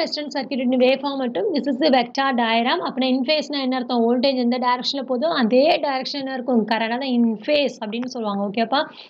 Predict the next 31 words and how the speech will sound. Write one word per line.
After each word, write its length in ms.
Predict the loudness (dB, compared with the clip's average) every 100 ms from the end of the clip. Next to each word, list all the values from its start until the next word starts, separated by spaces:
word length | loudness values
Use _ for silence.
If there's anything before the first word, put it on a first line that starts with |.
| 2 4
this 120 | 4
is 100 | 0 2
the 80 | 2 2 -2 -16 _ -6
vector 280 | -4 0 0 0
diagram, 340 | -2 -4 -6 -8 -4
this 120 | -2 -2
is 40 | 0
the 80 | 2 4
wave 240 | 4 4 2
form. 180 | -2 -4 -6 -18 -2
Wave 140 | -2 0
formனா 280 | -2 -2 -2 0
வோல்டேஜ், 440 | 0 2 -2 0 -2
அது 140 | 0 -2
எந்த 180 | 0 0 2
டைரக்ஷன்ல 380 | 0 0 -4 -4 -2
போதோ 200 | 0 0 0
அதே 200 | 4 4 4 2
டைரக்ஷன் 360 | 0 0 -4 -2
என்ன 120 | -2 -2
பண்ணும்? 260 | 0 0 2
கரண்டோட 420 | 0 2 0 0 2
டைரக்ஷனும் 480 | 0 0 -2 0 0
இருக்கும். 260 | 0 -2 -4
ஓகே, 180 | 0 0 0 -10 -20 -4 -2
இப்ப 180 | 0 -2
நம்ம 180 | -4 -4
என்ன 120 | -4 -4
கண்டுபிடிக்க 360 | -4 -2 -2 -2
போறோம்னா, 200 | -4 -4 -6 0
பவர். 380 | 2 2 0 -2